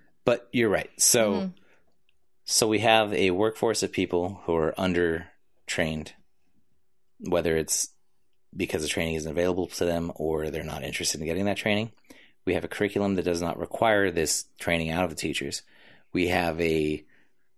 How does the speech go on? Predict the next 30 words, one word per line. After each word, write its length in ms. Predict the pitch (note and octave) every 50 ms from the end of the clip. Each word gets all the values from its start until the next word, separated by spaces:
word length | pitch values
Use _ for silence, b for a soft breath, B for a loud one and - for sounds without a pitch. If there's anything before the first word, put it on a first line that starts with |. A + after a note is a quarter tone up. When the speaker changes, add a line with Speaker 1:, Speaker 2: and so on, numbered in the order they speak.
| _ B B B B B B B B -
Speaker 1:
we 140 | G2 F#2+
have 160 | F#2+ F#2 E2 E2
a 80 | D#2+ - -
software 680 | - - - - A2+ C3+ D#3 D#3 - - F#2+ E2 E2 - - - - -
environment 720 | F#2 E2 E2 F2+ F2+ G#2 A#2 A2 F2+ D#2 D2+ D#2 - -
which 180 | E2+ D#2+ E2 F2+
is 100 | E2 D#2+
just 180 | E2 - -
scattered. 520 | - - - G#2 F2 F2 D#2 - - - F#2+
Speaker 2:
Mm-hmm. 120 | F2+ E2+
Speaker 1:
There's 200 | F2 F2 E2 D2+
no, 520 | E2 F2+ F#2 F#2 F2+ F2+ F2 E2+ E2 E2 - - - - -
there's 340 | F#3 A#2 F2 E2+ E2 E2+ F2+
no 540 | F#2 F#2+ F#2+ F#2+ F#2 F#2 E2+ E2 D#2 G#2+ - _ _ _ _ _ _ _ _ -
single 440 | - - - - G#2 F#2+ F2+ F2 D#2
software 460 | - - F#2 E2+ D#2+ - - E2+ D2
being 220 | - F#2 F2+ F#2+
used. 500 | A#2+ C#3+ D3 C#3+ C3+ B2+ A#2+ A2+ - - b b b b b b b b b b b b b b b
And, 560 | - G#2 G2+ G2 G2 F#2+ F#2+ F#2 E2+ E2 - - _ _ _ _ _ _ _ _ _ _ _ _ _ -
and 160 | G2 G2+ G2
we 140 | F#2 F#2+ F#2+
have 460 | F#2+ G2 F#2+ F2+ E2+ F2 F2+ G#2 - - -
teachers 460 | - - A#2+ A2+ G2+ A2 G2 F2+ F2
who 500 | - F2 F#2+ F#2+ F2+ F2+ F2 E2+ E2+ E2+
got 300 | F#2+ - F#2+ F2 E2+ E2+
in 120 | E2+ E2+ E2
it 120 | E2 D#2+ -
ten 240 | - - F2+ E2+
years 220 | E2+ F2 F2+ F2 F2
ago 500 | E2 E2 E2 D#2 D2+ D2+ D2+ D2 C#2+ -